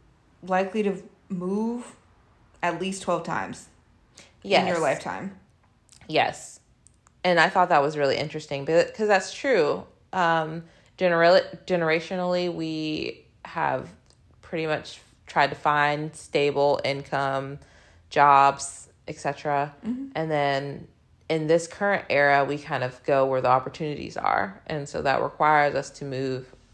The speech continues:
Speaker 2: and be more, uh, flexible.
Speaker 1: Right. Kind of more nomadic. Like, think how many times I moved just in us l-, moving to Massachusetts.
Speaker 2: Yeah, you did the most. <laughs>
Speaker 1: <laughs>
Speaker 2: I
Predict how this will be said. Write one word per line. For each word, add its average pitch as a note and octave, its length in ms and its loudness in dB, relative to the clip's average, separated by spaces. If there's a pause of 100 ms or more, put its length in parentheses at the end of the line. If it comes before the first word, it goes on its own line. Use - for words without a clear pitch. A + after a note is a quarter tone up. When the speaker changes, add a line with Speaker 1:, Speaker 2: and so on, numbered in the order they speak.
(140)
Speaker 2:
and D3+ 440 -10 (800)
be C#3 200 -10
more, C#3+ 680 -8 (260)
uh, - 160 -20
flexible. - 680 -6 (120)
Speaker 1:
Right. F3 340 -4 (360)
Kind C4 360 -2
of F#3+ 80 -10
more G3 200 -2
nomadic. E3 520 -4
Like, F3 200 -6
think C4+ 180 -4
how D#4+ 100 -4
many B3+ 180 -4
times F#3 260 -4
I E3 100 -2
moved E3 380 -6
just E3 360 -10
in E3 160 -12
us D#3 220 -12
l-, E3 200 -12
moving D#3 520 -12 (320)
to - 100 -16
Massachusetts. E3+ 720 -14 (480)
Speaker 2:
Yeah, F#3+ 220 8
you G3+ 160 0
did F#3 180 2
the C#3 60 -2
most. A#2+ 520 -6
<laughs> - 100 -20
Speaker 1:
<laughs> - 60 -12
Speaker 2:
I D4+ 560 6